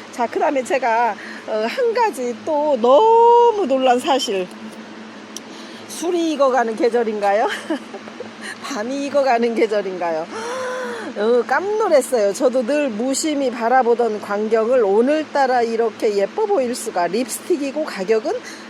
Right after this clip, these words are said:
어, 만 원입니다. 어, 포트는 구점오 센치입니다. 요 정도 포트를 키워보시면 짠짠짠짠짠짠짠,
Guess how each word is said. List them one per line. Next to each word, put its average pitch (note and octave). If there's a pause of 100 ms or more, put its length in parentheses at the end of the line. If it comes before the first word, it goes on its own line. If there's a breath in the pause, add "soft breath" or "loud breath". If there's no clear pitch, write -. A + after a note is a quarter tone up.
(120)
어, B3
만 A3+
원입니다. C4 (360 loud breath)
어, -
포트는 F#4+
구점오 C#4
센치입니다. G3+
요 A#3+
정도 F4
포트를 D#4
키워보시면 D4+
짠짠짠짠짠짠짠, G#3+